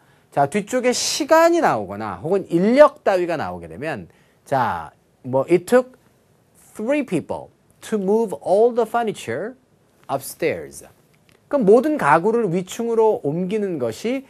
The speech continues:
세 명의 인력을 필요로 했다, 요구했다, 그런 얘기예요. "It took three hours to get there." 거기 도착하는 것이 세 시간을 필요로 했다의 뜻이에요. 우리말로 번역할 때는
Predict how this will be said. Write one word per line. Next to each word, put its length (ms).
세 400
명의 500
인력을 600
필요로 420
했다, 720
요구했다, 720
그런 260
얘기예요. 680
"It 180
took 240
three 440
hours 640
to 120
get 260
there." 260
거기 260
도착하는 540
것이 400
세 300
시간을 380
필요로 360
했다의 340
뜻이에요. 400
우리말로 400
번역할 480
때는 320